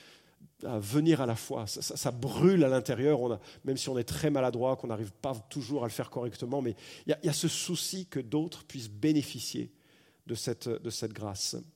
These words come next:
Mais je remarque que parfois dans nos églises, on a moins le souci de les voir prendre des racines profondes. Une fois qu'ils sont sauvés, bah, ils grandissent, on verra bien. <laughs> L'essentiel, c'est qu'ils soient à la fin du temps, euh, dans le, la maison que le Seigneur a préparée.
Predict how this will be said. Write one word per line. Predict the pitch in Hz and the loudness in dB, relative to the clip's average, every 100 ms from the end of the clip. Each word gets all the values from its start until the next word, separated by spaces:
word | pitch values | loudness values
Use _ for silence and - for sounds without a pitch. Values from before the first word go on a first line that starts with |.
| _ _ _ - - - - | _ _ _ -14 -14 -20 -4
Mais | 147 | 0
je | 151 | 4
remarque | 202 208 180 - - 160 127 | 8 10 8 4 -4 -6 -8
que | - 160 | -2 0
parfois | 151 - 196 - 190 226 | 0 0 0 10 10 12
dans | 175 | 8
nos | 147 123 | 4 2
églises, | 131 123 202 139 107 - - | 0 0 -2 -4 -8 -20 2
on | 165 | 10
a | 180 | 10
moins | 175 185 226 | 12 10 10
le | 214 | 8
souci | 170 170 - 190 | 2 -2 -4 -4
de | 170 156 | 0 2
les | 139 | 4
voir | 135 143 | 2 -2
prendre | - 156 170 135 | -6 -4 -2 -2
des | 123 120 | -2 0
racines | 120 - 127 | -2 -4 -8
profondes. | - 110 - 117 104 | -8 -10 -8 -10 -10
Une | 110 135 _ _ _ _ _ - | -16 -20 _ _ _ _ _ -6
fois | 120 | -6
qu'ils | - | -6
sont | 113 | -8
sauvés, | - 107 113 | -6 -4 -4
bah, | 104 98 98 | -4 -6 -6
ils | 95 | -6
grandissent, | 110 104 110 104 | -8 -8 -8 -10
on | |
verra | 98 107 | -8 -8
bien. | 110 104 101 - | -6 -8 -10 -6
<laughs> | 165 - - 214 | -6 -4 -6 -6
L'essentiel, | 170 135 113 120 | -8 -8 -4 -6
c'est | 104 | -6
qu'ils | - | -10
soient | 104 113 | -6 -4
à | 104 | -4
la | |
fin | 98 107 | -4 -6
du | 101 | -6
temps, | 110 110 101 | -6 -6 -6
euh, | 92 | -8
dans | 95 104 | -10 -8
le, | 101 104 113 156 | -8 -8 -12 -12
la | 107 | -6
maison | 107 113 | -4 -6
que | 110 | -8
le | 107 | -8
Seigneur | 113 120 | -4 -2
a | 131 | 0
préparée. | 160 180 165 | 2 4 6